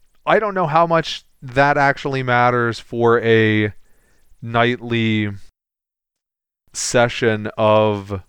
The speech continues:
Vampire, in that it's really ultimately gonna be the storyteller's call, like, in, in the particular city that you are playing in,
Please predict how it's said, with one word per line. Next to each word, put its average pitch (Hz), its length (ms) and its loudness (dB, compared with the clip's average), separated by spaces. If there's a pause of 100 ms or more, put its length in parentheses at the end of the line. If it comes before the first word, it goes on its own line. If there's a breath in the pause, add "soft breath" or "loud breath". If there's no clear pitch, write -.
(180)
Vampire, 147 1080 0 (100)
in 123 280 0
that 113 600 0 (1200)
it's 139 160 0
really 165 320 2
ultimately 143 400 2
gonna 131 160 0
be 123 100 -2
the 117 80 -2
storyteller's 120 680 0
call, 110 400 4
like, 101 320 0
in, 113 220 -4 (100)
in 113 420 -6
the 123 100 2
particular 156 680 0
city 131 340 2
that 120 180 2
you 120 240 0
are 123 140 4
playing 113 500 -2
in, 95 380 -4